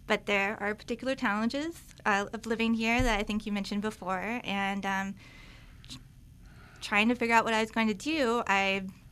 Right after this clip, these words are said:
decided tech was probably the right answer. I had a little background in tech. I was in the Navy as a information systems technician, and, um, I, one day out of the blue was, uh, Googling, um, programs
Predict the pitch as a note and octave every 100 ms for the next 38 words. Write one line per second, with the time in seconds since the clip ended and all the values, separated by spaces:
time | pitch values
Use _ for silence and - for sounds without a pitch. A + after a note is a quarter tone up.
0 | - - - G#3+ F#3 F#3+ G3 G3 G3+ G3
1 | G3 - - A3 A3+ G3 F3+ E3 C#3+ D#3+
2 | F#3+ - E3+ - A#3 C4 C4 G#3+ G#3 G#3
3 | G#3+ F#3 - G3 F#3+ G3 G3 F#3 - G3
4 | G3+ G3+ G3+ F#3+ F#3 F#3 A3+ B3 B3 F#3
5 | F#3+ F#3+ F#3+ F#3 - G#3+ - G3 - A3
6 | A3+ - B3 - C#4 C4+ C4+ D#4+ D#4+ E4
7 | - - - - - - A3 G#3 G#3 G#3
8 | G#3 G#3 - G3+ G3+ G3+ G3 G#3 A3+ -
9 | - G3+ G3 - G#3 G#3 G#3+ A3 A3 A3+
10 | A3+ B3 C#4 B3+ A#3+ A#3 A3+ A3 A3+ G#3+
11 | C4 C4 A3+ G#3+ A3 A#3+ B3+ - - G3+
12 | G3 G3 G3+ - F4 C4 G#3+ G#3